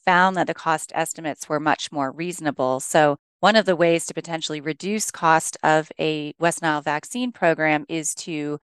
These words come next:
implement the program in targeted geographic areas, meaning areas that have had consistently elevated disease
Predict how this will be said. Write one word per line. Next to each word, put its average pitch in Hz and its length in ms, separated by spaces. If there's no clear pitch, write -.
implement 185 540
the 147 320
program 147 600
in 147 180
targeted 143 680
geographic 135 760
areas, 139 640
meaning 139 320
areas 143 440
that 131 120
have 147 220
had 143 560
consistently - 680
elevated 143 800
disease 139 640